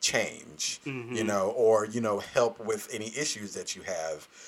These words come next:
Speaker 1: And so, uh, that's been a life changer for me. And so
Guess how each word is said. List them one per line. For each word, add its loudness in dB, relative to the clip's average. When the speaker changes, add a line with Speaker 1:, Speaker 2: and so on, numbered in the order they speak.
Speaker 1:
And 2
so, 6
uh, -4
that's 8
been 4
a 6
life 8
changer -4
for -6
me. -2
And -6
so 2